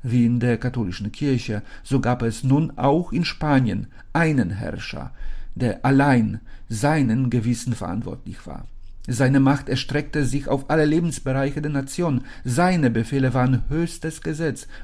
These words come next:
Widerspruch wurde nicht geduldet. Unter ihm regierten Miniaturdiktatoren als unbeschränkte Herrscher der verschiedenen Ministerien. Da eine Partei das Recht und die Wahrheit gepachtet hatte,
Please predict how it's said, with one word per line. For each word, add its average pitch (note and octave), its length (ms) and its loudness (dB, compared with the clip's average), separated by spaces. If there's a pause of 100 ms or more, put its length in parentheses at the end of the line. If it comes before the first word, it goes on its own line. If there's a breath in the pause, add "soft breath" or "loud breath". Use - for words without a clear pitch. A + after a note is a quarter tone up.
Widerspruch - 680 -2
wurde A2+ 380 -4
nicht F#2+ 260 -8
geduldet. A#2+ 640 -4 (1000 soft breath)
Unter A#2+ 300 0 (100)
ihm A#2+ 360 0 (380 soft breath)
regierten C3+ 800 2 (120)
Miniaturdiktatoren A#2 1400 0 (220 loud breath)
als A2+ 460 -6
unbeschränkte C3+ 840 0
Herrscher A#2 720 0 (220)
der G#2 120 -4
verschiedenen G#2 640 -4
Ministerien. - 800 -10 (1000)
Da B2+ 120 2
eine C3+ 220 6
Partei C3+ 760 2
das A2+ 320 -6
Recht C3 420 0 (120)
und C3+ 320 2
die C3 140 2
Wahrheit D#3 480 0
gepachtet - 680 -2
hatte, C3 360 0